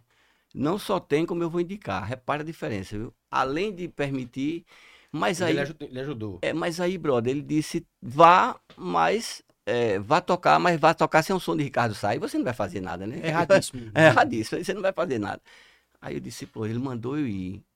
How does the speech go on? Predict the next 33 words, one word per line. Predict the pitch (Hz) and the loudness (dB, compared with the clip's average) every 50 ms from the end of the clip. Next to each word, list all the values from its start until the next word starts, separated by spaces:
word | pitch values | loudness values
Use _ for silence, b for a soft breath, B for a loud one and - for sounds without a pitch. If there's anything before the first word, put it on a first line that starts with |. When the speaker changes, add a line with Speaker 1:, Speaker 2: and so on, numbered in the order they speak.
| _ _ | _ _
Speaker 1:
mas | - 139 135 139 | -14 -12 -10 -10
eu | - | -12
tava | - _ 107 113 117 123 | -8 _ -6 -6 -4 -6
sem | - - - 165 170 147 | -10 -10 -8 -6 -6 -6
grana | 104 104 107 113 131 | -4 -4 -6 -6 -6
pra | - - 151 170 | -6 -8 -8 -8
montar | 190 190 175 - - 104 104 123 131 | -6 -6 -8 -6 -4 -4 -4 -2 -2
Speaker 2:
E | 156 | -2
Speaker 1:
qualquer | 160 165 | -2 -2
Speaker 2:
você | - - 170 170 | -2 -2 -2 -4
Speaker 1:
coisa." | - 240 - 143 143 147 | -2 -4 -4 -4 -2 -2
Speaker 2:
começou, | 160 170 165 - - - 165 | 0 0 0 0 -2 -4 -2
você | - 180 | 0 0
não | 170 165 | -2 0
tinha | - 175 175 | 0 -2 -2
nada, | 156 139 | -2 -4
equipamento, | - - - 143 131 131 139 139 - | -6 -6 -4 -2 0 0 0 -2 -4
fardamento, | _ 139 123 127 127 123 127 135 143 147 147 143 - | _ -6 -2 -2 0 2 2 2 4 4 2 0 0
Speaker 1:
Nada, | - 143 | -2 -2
Speaker 2:
você | 127 123 - - | -2 -2 0 0
não | 147 | 0
Speaker 1:
nada. | 143 - - | 0 0 0
Speaker 2:
tinha | 147 147 139 | 0 0 2
rádio, | 120 135 143 151 147 139 123 131 131 | 4 4 4 4 4 4 2 2 2
nada? | 143 135 127 117 98 101 92 82 - | 2 2 0 0 -2 -4 -6 -2 0
Speaker 1:
Aí | 156 170 180 190 196 | 2 2 2 0 -2
Marcelo, | 185 185 190 208 - - - - - 139 135 139 147 151 165 165 156 156 - _ _ - | -4 -2 -2 -2 -2 -4 -8 -4 0 2 4 4 4 4 2 0 -2 -6 -10 _ _ -8
<clears throat> | 147 - - - - - - 120 101 - | -8 -6 -8 -10 -12 -12 -12 -12 -8 -4
casado | 110 117 123 - 123 110 113 110 | -4 -4 -4 -2 -2 -2 -2 -2
com | - 127 117 | -6 -6 -6
a | 113 110 | -6 -6
filha | - - 127 120 120 107 | -6 -8 -6 -6 -4 -4
de, | 98 110 107 104 101 98 95 92 - | -4 -4 -4 -2 -2 -2 -4 -6 -8